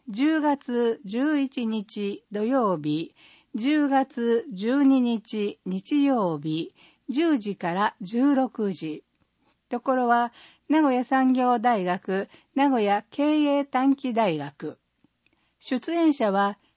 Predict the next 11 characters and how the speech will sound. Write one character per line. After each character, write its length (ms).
十 320
一 260
日、 540
ラ 140
フ 280
オ 260
ー 20
ケ 180
ス 220
ト 140
ラ、 160